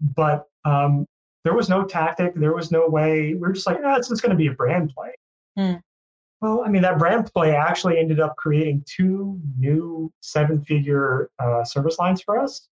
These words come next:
Speaker 2: Mm-hmm.
Speaker 1: And, I mean, the, the leads are up for a reason the rest of the year. And I really think it's because of what we did, uh, in Q one and Q two of this year of literally just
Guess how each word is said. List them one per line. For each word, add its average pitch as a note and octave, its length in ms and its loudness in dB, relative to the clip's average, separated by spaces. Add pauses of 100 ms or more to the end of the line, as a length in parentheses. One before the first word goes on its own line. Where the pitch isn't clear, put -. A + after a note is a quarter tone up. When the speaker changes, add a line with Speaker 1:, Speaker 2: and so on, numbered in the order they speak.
(120)
Speaker 2:
Mm-hmm. G3 220 0 (280)
Speaker 1:
And, D#3 340 4 (340)
I D#3+ 40 2
mean, C#3+ 440 4
the, E3 320 -2
the D3 80 0
leads E3 240 0
are C#3+ 120 2
up E3 140 0
for B2+ 120 -2
a G#2+ 40 -2
reason D3+ 560 0
the E3+ 120 0
rest B2 180 -2
of A#2+ 60 -4
the A2+ 100 -6
year. B2+ 260 -4
And C#3+ 100 4
I C3+ 120 0
really D#3 280 2
think D3 140 0
it's C#3+ 140 0
because C#3+ 280 -2
of B2 100 -4
what C3 120 -2
we B2 100 0
did, B2+ 400 0 (480)
uh, A#2+ 240 2
in D3 80 4
Q D3+ 220 2
one B2 220 2
and B2 100 2
Q C#3+ 160 0
two C#3 200 0
of B2 60 2
this B2 200 -2
year D#3 200 2
of B2+ 200 0
literally F3+ 340 2
just D3 240 0